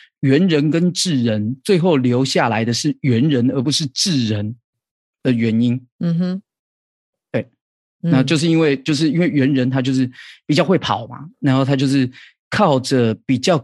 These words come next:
Speaker 1: 高的生存几率而在这个淘汰赛当中，物种淘汰赛当中存活。
Speaker 2: 所以我现在，今天也学到一个观念，就是其实散热这件事情啊，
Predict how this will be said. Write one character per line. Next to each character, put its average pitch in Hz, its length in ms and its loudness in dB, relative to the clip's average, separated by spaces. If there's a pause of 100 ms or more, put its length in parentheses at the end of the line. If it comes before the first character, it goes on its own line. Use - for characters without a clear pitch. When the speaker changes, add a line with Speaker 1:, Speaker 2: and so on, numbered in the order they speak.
Speaker 1:
高 147 200 2
的 135 140 0
生 143 260 0
存 117 240 0
几 127 280 0
率 123 260 0 (100)
而 120 160 0
在 131 240 2
这 135 120 -2
个 127 80 -2
淘 117 240 -4
汰 127 200 0
赛 113 300 0 (200)
当 120 200 0
中， 123 240 0
物 185 160 4
种 117 220 -2
淘 123 160 -4
汰 143 180 0
赛 123 180 0
当 123 240 0
中 120 160 0
存 113 300 -4
活。 - 360 -8 (920)
Speaker 2:
所 277 280 0
以 320 140 4
我 156 240 4
现 269 160 -2
在， 254 220 0 (100)
今 277 180 0
天 269 160 2
也 185 80 4
学 156 220 -2
到 220 160 2
一 190 60 2
个 160 160 -2
观 165 360 -6
念， 165 220 -4
就 208 120 -4
是 208 180 -2
其 - 200 -4
实 208 200 2
散 208 380 4
热 208 180 4
这 185 120 0
件 175 200 2
事 165 260 -4
情 - 220 -10 (120)
啊， 208 180 -10